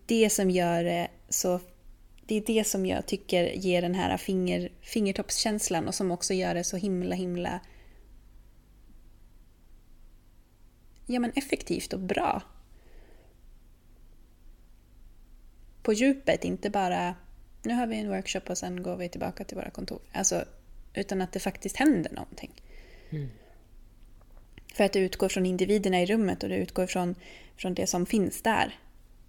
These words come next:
Speaker 1: just då.
Speaker 2: Ja, och jag kan föreställa mig, jag kan i alla fall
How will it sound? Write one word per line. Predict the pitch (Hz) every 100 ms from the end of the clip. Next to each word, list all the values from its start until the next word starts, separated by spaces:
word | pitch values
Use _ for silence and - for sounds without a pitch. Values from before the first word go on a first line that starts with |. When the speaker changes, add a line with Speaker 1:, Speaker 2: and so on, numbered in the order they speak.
| - -
Speaker 1:
just | 185 185 -
då. | 196 - - - - - - - - - - - - - - - - - - - - - - - - - - - - - - - - - - - - - - - - - - - - - -
Speaker 2:
Ja, | 170 - - - - -
och | 170
jag | 170
kan | 175 165
föreställa | - 170 202 - 165 151
mig, | 143 151 165
jag | 196 208
kan | 208
i |
alla | 143 156
fall | - 170